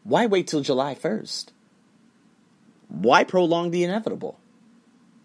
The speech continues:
I'm not saying I'm a blocking type of motherfucker. But three times, I brought you onto my E S L podcast. A couple of times, I brought you onto my personal development podcast.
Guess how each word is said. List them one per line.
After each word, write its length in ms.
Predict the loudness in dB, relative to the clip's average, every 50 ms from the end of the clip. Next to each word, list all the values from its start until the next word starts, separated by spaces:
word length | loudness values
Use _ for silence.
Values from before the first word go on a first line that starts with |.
| _ -20 _ -20 -20 _ _ _ _ _ _ _ _ 0
I'm 220 | 4 4 6 6 6
not 220 | 4 4 2 0
saying 320 | -2 0 2 2 4 4 2
I'm 160 | 0 2 0
a 60 | 0
blocking 560 | 0 4 4 4 4 4 0 -2 -2 -2 -2
type 280 | 0 0 0 0 0 0
of 60 | -2
motherfucker. 760 | 0 0 0 0 -2 -4 0 0 0 0 0 -4 -6 -6 -8 -12 -18 _ _ _ _ _ _ _ _ _ _ _ _ _ _ _ _ _ _ _ _ _ _ _ _ _ _ _
But 180 | 4 4 4 4
three 360 | 0 -4 -2 0 0 0 0
times, 880 | -2 -4 -2 -2 0 0 -2 -4 -6 -8 -10 -8 -8 -6 -6 -6 -10 -14 _ _ _ _ _ -8
I 100 | -6 -6
brought 280 | 2 2 2 2 4 2
you 160 | 0 0 0
onto 220 | -2 -4 -4 -4
my 100 | -4 -4
E 180 | -2 0 0 -2
S 140 | -2 -2 -2
L 140 | -4 -4 -4
podcast. 720 | -6 -6 -8 -8 -8 -8 -10 -8 -8 -10 -12 -14 -16 -16 -20 _ _ _ _ _ _ _ _ _ _ _ _ _ _ _ _ -20
A 80 | -14
couple 320 | -2 0 0 2 2 0 0
of 80 | 0
times, 420 | 0 -4 -6 -6 -8 -8 -12 -10 -10
I 60 | -6
brought 220 | 0 0 0 2 0
you 80 | -2
onto 220 | -4 -4 -6 -6 -6
my 100 | -6 -6
personal 400 | -6 -8 -10 -8 -6 -6 -6 -4
development 400 | -2 -2 -2 -2 -2 -4 -4 -6
podcast. 640 | -8 -8 -8 -8 -10 -10 -10 -12 -14 -18 -20 -20